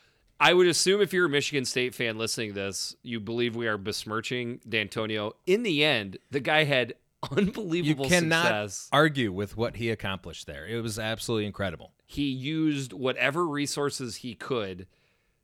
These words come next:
Speaker 1: to make that football program.
Speaker 2: Yeah.
Speaker 1: I mean, they were, they were a hard-hitting, defensive coached team. That was,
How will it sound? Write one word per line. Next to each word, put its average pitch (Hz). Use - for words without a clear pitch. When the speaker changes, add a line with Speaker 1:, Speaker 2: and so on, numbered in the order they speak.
Speaker 1:
to 139
make 135
that 127
football 113
program. 104
Speaker 2:
Yeah. 359
Speaker 1:
I 131
mean, 123
they 127
were, 113
they 120
were 117
a 101
hard-hitting, 123
defensive 139
coached -
team. 110
That 113
was, 113